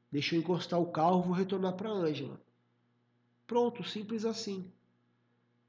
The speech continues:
Isso pode demorar um minuto, de repente, o cara demorou cinco minutos, não tem problema. Mas ele não pode atender o telefone no meio de um trânsito, um bicho pegando lá,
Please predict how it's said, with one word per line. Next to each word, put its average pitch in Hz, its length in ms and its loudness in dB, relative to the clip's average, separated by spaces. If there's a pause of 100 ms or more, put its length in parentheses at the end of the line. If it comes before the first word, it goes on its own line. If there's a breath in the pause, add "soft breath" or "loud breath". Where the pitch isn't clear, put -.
Isso 220 220 -2
pode 180 220 4
demorar 160 320 6
um 165 80 4
minuto, 214 600 2 (300 soft breath)
de 170 80 2
repente, 180 720 2 (140)
o - 20 -14
cara 165 160 4
demorou 220 400 10
cinco 269 340 2
minutos, 277 640 2 (200)
não - 40 -20
tem 302 100 -6
problema. 262 640 0 (880)
Mas 170 240 0
ele 247 120 2
não 349 160 6
pode 220 280 10
atender 160 380 6
o 151 60 6
telefone 190 640 6
no 180 120 6
meio 180 200 8
de 190 100 -2
um 302 80 0
trânsito, 202 500 6
um 160 240 2
bicho 156 340 -2
pegando 165 460 6
lá, 160 480 2